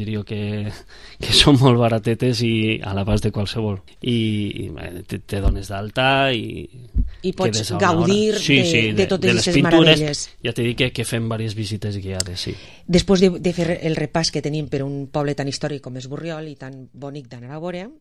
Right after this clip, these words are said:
Speaker 2: i que vostè està intentant que totes estes, estos valors estén en alça i que,
Speaker 1: Mhm.
Speaker 2: i que se cone-, reconega un poble,
Speaker 1: Sí.
Speaker 2: eh, en, en tant de valor històric, ens ve una altra alegria,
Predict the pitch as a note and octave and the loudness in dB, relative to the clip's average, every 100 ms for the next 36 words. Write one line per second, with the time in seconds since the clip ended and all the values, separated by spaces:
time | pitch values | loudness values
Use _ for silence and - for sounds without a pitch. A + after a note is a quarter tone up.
0 | _ _ E3+ E3+ D#3 D3+ C#3 C3+ - F3 | _ _ -12 -10 -10 -10 -12 -14 -12 -12
1 | D3 - E3 - D#3 D3 - E3 C#3+ C#3+ | -12 -10 -10 -10 -12 -14 -12 -14 -12 -14
2 | C3+ E3 D#3+ C#3+ C#3+ D3 C#3+ C#3 C3+ - | -10 -10 -10 -12 -14 -12 -12 -12 -12 -10
3 | C#3 C3 B2+ - - D3+ C#3 C3+ D3+ C#3 | -10 -10 -14 -16 -16 -14 -14 -14 -16 -16
4 | D3 C3 E3 F3+ - C3+ C3 D3 B2 C3+ | -18 -18 -16 -14 -14 -14 -10 -8 -6 -10
5 | - - - D#3 C3+ - - E3+ E3+ D#3 | -12 -18 -16 -16 -16 -18 -16 -14 -14 -14
6 | E3 E3+ E3 D#3+ E3+ D#3+ D#3 C3+ D3 G#2+ | -14 -14 -16 -14 -14 -12 -12 -12 -12 -14
7 | - - - D#3+ D3+ C#3+ C3+ B2+ _ _ | -18 -20 -16 -14 -14 -14 -16 -20 _ _
8 | _ _ D#3+ C#3 - - D#3+ D3 F#3 F#3 | _ _ -18 -18 -20 -18 -18 -12 -10 -10
9 | E3 D#3 E3 - F#3 F#3 A3+ _ _ - | -10 -10 -12 -12 -12 -12 -14 _ _ -12
10 | F3+ D#3 F3 F3+ G3 G3+ C3+ E3 D3+ | -12 -10 -10 -10 -10 -10 -10 -12 -12